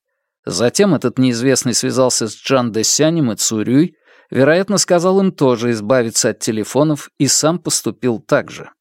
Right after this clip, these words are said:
На двух аппаратах, найденных в чайном доме, отпечатков пальцев не обнаружилось, поэтому до сих пор у следствия не было улик против Джан Дэсяня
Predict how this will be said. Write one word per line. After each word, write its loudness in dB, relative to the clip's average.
На 0
двух 2
аппаратах, -2
найденных 0
в -10
чайном 0
доме, 2
отпечатков -2
пальцев -2
не 0
обнаружилось, 0
поэтому 2
до 2
сих -2
пор 2
у -4
следствия 0
не 0
было -2
улик 0
против 0
Джан -2
Дэсяня 0